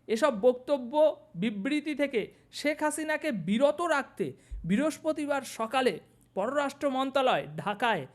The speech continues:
ভারপ্রাপ্ত হাই কমিশনারকে তলব করে তার হাতে একটি প্রতিবাদপত্র দিয়েছে। পররাষ্ট্র মন্ত্রণালয় তহিদ হোসেন, আহ, সাংবাদিকদের এই তথ্যটা জানিয়েছে। একেবারে তীব্র প্রতিবাদ করেছে,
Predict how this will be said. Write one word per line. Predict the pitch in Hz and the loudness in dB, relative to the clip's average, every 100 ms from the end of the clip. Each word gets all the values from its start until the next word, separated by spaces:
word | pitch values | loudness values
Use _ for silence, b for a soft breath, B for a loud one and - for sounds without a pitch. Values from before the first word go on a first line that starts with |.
| b b 156 | b b -2
ভারপ্রাপ্ত | 165 226 233 247 240 - | 0 2 2 -2 0 6
হাই | 254 240 202 190 233 | 8 8 4 -2 0
কমিশনারকে | 262 247 254 262 262 247 269 247 - | 0 -2 -2 -4 -4 -4 -6 -10 -4
তলব | 214 269 415 415 - | -2 2 0 -2 -2
করে | 262 190 - b b - | 0 0 -4 b b 0
তার | 247 220 | 2 2
হাতে | 180 226 285 | -2 -2 -2
একটি | 269 277 269 | -2 -4 -6
প্রতিবাদপত্র | 220 214 240 330 349 349 - 233 - 233 202 | -2 -4 -2 2 2 0 -2 -2 -2 0 0
দিয়েছে। | 185 165 - - _ _ _ _ _ _ _ B B B | 0 -6 -6 -18 _ _ _ _ _ _ _ B B B
পররাষ্ট্র | 247 269 269 262 - 247 247 - 220 214 | -2 2 2 2 2 0 -2 -12 -6 -2
মন্ত্রণালয় | 214 233 240 240 240 | 0 0 2 2 2
তহিদ | 240 226 254 233 | 4 2 2 -2
হোসেন, | 220 277 285 | 0 0 -4
আহ, | - - _ - 233 214 | -8 -20 _ -4 0 0
সাংবাদিকদের | 208 233 226 220 226 196 254 | 0 0 2 2 0 0 0
এই | 233 226 | 2 -2
তথ্যটা | 202 196 233 220 208 | -2 -2 -2 -2 -2
জানিয়েছে। | 160 165 190 175 - _ b b | -2 -6 -8 -8 -12 _ b b
একেবারে | 262 285 320 320 | -2 0 0 -2
তীব্র | 294 254 220 294 277 | -4 -4 -4 -2 0
প্রতিবাদ | 254 233 254 247 - | -2 -6 -4 -4 -4
করেছে, | 233 226 190 196 | -8 -6 -8 -10